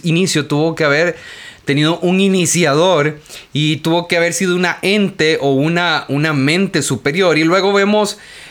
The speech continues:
eh, su historia, la de Stephen Hawking, eh, se divorcia, termina enojándose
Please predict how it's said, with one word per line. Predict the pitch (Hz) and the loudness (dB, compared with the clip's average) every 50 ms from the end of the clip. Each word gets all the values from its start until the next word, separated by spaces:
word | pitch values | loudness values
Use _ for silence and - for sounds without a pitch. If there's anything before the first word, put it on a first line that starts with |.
| - - | -8 -4
eh, | - 156 160 156 156 151 | -2 0 2 2 0 0
su | 143 - - 160 170 | 0 -2 0 0 0
historia, | 170 - - - 208 220 233 220 196 | 0 -2 0 0 0 2 2 2 2
la | 151 127 | 2 0
de | 127 127 | 0 -2
Stephen | 254 - 185 165 151 196 185 160 | -2 -4 -4 -2 -2 -2 -2 -2
Hawking, | - 208 214 214 214 - 175 156 170 185 185 - - - - | 0 0 0 0 -2 -2 -4 -2 -2 -2 -4 -6 -8 -10 -6
eh, | - 135 | -4 -4
se | 135 - 156 143 | -2 0 0 2
divorcia, | 135 139 139 151 185 214 226 208 202 - - 170 165 160 160 160 156 | 2 2 2 2 2 2 2 2 0 -2 -2 0 0 0 0 0 -2
termina | 160 147 135 156 170 175 170 | -2 -2 -2 0 0 0 0
enojándose | 170 156 147 165 175 175 165 - 170 160 143 135 90 | 0 0 0 0 -2 -2 0 0 -2 -2 -2 -4 -8